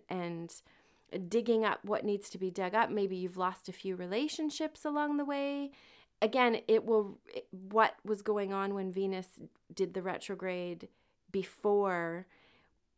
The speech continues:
like, it was actually thirteen, two thousand thirteen and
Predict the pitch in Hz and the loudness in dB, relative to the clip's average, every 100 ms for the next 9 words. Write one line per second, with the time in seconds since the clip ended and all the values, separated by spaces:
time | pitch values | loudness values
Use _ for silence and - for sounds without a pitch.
0 | _ _ 196 180 - - _ _ 190 170 | _ _ 0 0 0 -18 _ _ 0 2
1 | 175 175 190 170 151 _ _ - 208 - | 0 0 -4 -6 -6 _ _ 0 0 2
2 | - 196 - - 214 202 190 185 190 - | -2 -2 -2 -6 -4 -4 -4 -4 -6 -6
3 | 196 175 | -6 -6